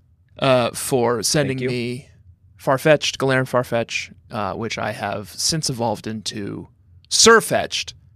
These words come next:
Speaker 1: with the odd three critical hit in a row evolution mechanic. Um, I did it in battle
Speaker 2: What a delight that
Speaker 1: with,
Speaker 2: thing
Speaker 1: uh,
Speaker 2: is.
Speaker 1: Kabu. Or not with Kabu, with, um, it's one of his, one of the people out in, uh, one of the double battles.
Speaker 2: Yeah, one of his lackeys.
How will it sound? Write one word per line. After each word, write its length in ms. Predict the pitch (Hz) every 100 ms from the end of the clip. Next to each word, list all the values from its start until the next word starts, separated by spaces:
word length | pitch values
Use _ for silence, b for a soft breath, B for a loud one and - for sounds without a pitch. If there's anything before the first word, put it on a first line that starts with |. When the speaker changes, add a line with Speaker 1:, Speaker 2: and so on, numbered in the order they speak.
| - - -
Speaker 1:
with 240 | 135 -
the 120 | 135
odd 380 | 92 127 120 104 -
three 400 | - - 123 120
critical 360 | - 113 - -
hit 200 | - - _ _ - _ _
in 80 | 120
a 40 | 110
row 400 | 95 71 90 - - _ _ _ -
evolution 420 | 131 110 - - -
mechanic. 520 | - - - - - _ - _ _ - - _ -
Um, 320 | 107 85 101
I 80 | 120
did 140 | 127
it 40 | 120
in 60 | 110
battle 380 | 92 - - - - - -
Speaker 2:
What 160 | 107 117
a 60 |
delight 340 | - 87 85 82
that 80 | 110
Speaker 1:
with, 160 | 98
Speaker 2:
thing 140 | 82 73
Speaker 1:
uh, 120 | 78
Speaker 2:
is. 100 | -
Speaker 1:
Kabu. 300 | - - - - _ _ _
Or 80 | -
not 140 | 123 98
with 100 | -
Kabu, 240 | - -
with, 260 | - 104 -
um, 280 | - - - - _ _ -
it's 120 | -
one 140 | 143 123
of 80 | 104
his, 320 | 80 - - 156 - -
one 240 | - 123
of 40 | 110
the 40 |
people 320 | - - 82
out 160 | 80 -
in, 140 | 87
uh, 220 | - - - - _ _ - _ _
one 120 | 127
of 60 | 101
the 60 |
double 220 | 104 92 92
battles. 240 | - 107
Speaker 2:
Yeah, 100 | 85
one 160 | 90 90
of 60 |
his 180 | 73 -
lackeys. 480 | 95 90 95 90 -